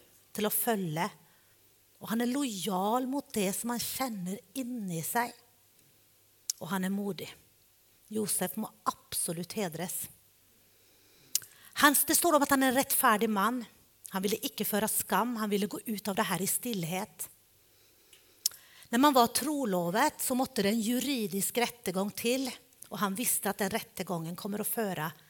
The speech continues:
Maria ut av fällskapet, kanske stena. Det här var katastrofalt, och han tänkte icke på sig själv, men han tänkte på Maria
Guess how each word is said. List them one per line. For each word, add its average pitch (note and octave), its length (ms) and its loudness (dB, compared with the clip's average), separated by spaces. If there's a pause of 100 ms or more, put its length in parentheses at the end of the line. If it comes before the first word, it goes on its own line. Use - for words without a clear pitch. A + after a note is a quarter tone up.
(180)
Maria F#3 640 -2 (440)
ut A#3 260 -2
av B3+ 60 2
fällskapet, G#3+ 800 -2 (600)
kanske G#3+ 460 -2
stena. E3+ 520 -4 (3000)
Det B3 60 6
här A#3 80 10
var A#3+ 80 4
katastrofalt, A#3+ 1120 2
och A3+ 240 2
han G#3 220 -2
tänkte G#3 400 -2 (120)
icke - 200 -6
på F3+ 100 -8
sig - 160 -6
själv, F#3 440 -4 (540)
men G3 100 -6
han F#3 100 -2
tänkte - 400 -8
på - 140 -12
Maria E3 360 -6